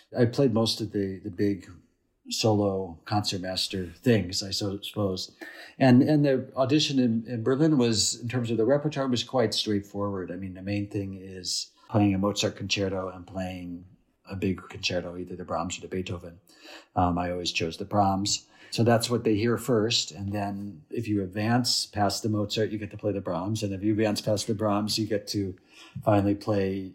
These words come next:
some orchestral excerpts. Um, if I remember correctly, I played Heldenleben, I played Missa Solemnis. And then there were some more on the list, some more standard ones on the list. But, you know, it's a,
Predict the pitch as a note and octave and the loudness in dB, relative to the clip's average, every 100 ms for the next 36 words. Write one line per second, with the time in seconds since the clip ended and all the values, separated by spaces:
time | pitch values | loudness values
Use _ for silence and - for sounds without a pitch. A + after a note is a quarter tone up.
0 | - - G#2 F#2+ F#2+ G2 - F2+ E2 - | -6 -2 0 0 -2 -2 -2 -4 -2 -2
1 | F2+ F2 - - F2+ E2+ E2 F2 A2 - | -4 -6 -6 -6 -6 -10 -12 -12 -14 -14
2 | A2+ F#2+ F#2 F2+ F#2+ F2 F2+ - F#2+ - | -14 -10 -8 -8 -10 -12 -12 -10 -10 -10
3 | F#2+ F2+ - G2 F#2 F#2 F#2 F#2+ F#2 G2 | -12 -12 -12 -12 -12 -8 -8 -8 -10 -12
4 | G2 F#2+ F2+ F#2 G#2 F2+ F2+ - - - | -12 -12 -12 -14 -16 -10 -6 -6 -6 -8
5 | F#2 F2 E2+ E2+ - - - _ _ _ | -8 -10 -12 -10 -8 -8 -12 _ _ _
6 | G#2+ F#2 F2 F2 F#2 - - F2+ F2+ F2 | -4 -4 -6 -10 -12 -8 -4 -4 -2 -4
7 | E2 E2+ E2+ E2+ - F#2 F2 E2+ - F2+ | -6 -10 -14 -8 -6 -6 -8 -6 -6 -6
8 | E2 E2+ - E2+ E2 E2 D#2+ E2 E2 - | -10 -12 -14 -16 -14 -14 -14 -14 -14 -14
9 | - _ - - - - D#3+ - D3+ G#2+ | -18 _ -20 -20 0 6 6 6 2 2
10 | F#2+ G2+ F#2+ - F#2+ F2+ | 0 -4 -4 -4 -4 -6